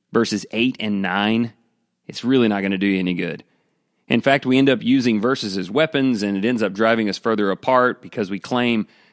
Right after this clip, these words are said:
you know, he claims dominance that she must obey, and she claims that he doesn't care about her, all these other things. First Peter three, verses eight and nine is the most potent passage on relationships that you will ever hear or read. So let's read that together. Here's what it says.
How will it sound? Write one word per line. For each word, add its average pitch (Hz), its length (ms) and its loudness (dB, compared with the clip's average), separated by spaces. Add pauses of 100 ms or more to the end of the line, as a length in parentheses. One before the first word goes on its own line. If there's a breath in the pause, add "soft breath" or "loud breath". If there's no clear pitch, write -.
you 110 80 -4
know, 104 80 0
he 120 160 -2
claims 113 420 0
dominance 120 600 0
that 101 100 -6
she - 180 -2
must 113 300 -2
obey, 117 480 0
and 95 160 -2
she - 160 -4
claims 113 380 -2
that 95 100 -4
he 113 80 2
doesn't 92 220 -4
care 139 240 0
about 117 180 4
her, - 80 0
all 156 140 2
these 143 160 0
other 110 160 2
things. 85 260 -8 (720 soft breath)
First 165 300 0
Peter 190 240 2
three, 104 520 0 (220)
verses 110 380 0
eight 123 260 0
and 127 160 2
nine 104 320 2
is 95 140 -2
the 107 80 -4
most 104 300 -2
potent 123 340 -2
passage 107 460 -2
on 101 400 -4 (340)
relationships 107 920 -2
that 104 200 -4
you 104 140 -2
will 104 180 -4
ever 104 280 0
hear 101 280 0
or 98 220 -4
read. 87 320 -4 (200)
So - 140 -2
let's 170 180 0
read 175 160 0
that 131 120 2
together. 95 400 -2 (340 soft breath)
Here's 165 220 0
what 160 120 2
it 120 80 -2
says. - 360 -6